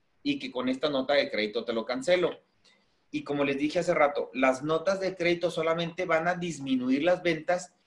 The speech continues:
y se van a aplicar en el periodo en el que emitiste la factura. Entonces, si ahorita tú te pones a revisar las ventas del año pasado,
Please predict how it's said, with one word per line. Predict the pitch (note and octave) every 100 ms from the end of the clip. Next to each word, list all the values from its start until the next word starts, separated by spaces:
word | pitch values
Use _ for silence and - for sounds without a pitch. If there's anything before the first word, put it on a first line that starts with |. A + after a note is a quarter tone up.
| _
y | D3+
se | D3
van | C3 C#3
a | F3
aplicar | G3 D#3 - C#3+ -
en | D#3+ C#3+
el | C3
periodo | C3+ B2+ A#2 B2 C3+
en | D#3+
el | D3
que | -
emitiste | B2 A2+ G#2+ A2 G#2+ _ B2+
la | B2+
factura. | - C3 - G#3 - - _ _ _ _ _
Entonces, | C3 F#3
si | F#3+
ahorita | G#3+ G#3+ F#3
tú | F#3
te | F3+
pones | F#3 F#3 F#3+ F#3+
a |
revisar | E3 D3 C3 E3 D#3+ C3+
las | A#2+ A2+
ventas | D3 D#3 B2+
del | A2+ A2+
año | C3 E3+
pasado, | F3 F3 F3+ E3+ C#3+ C#3+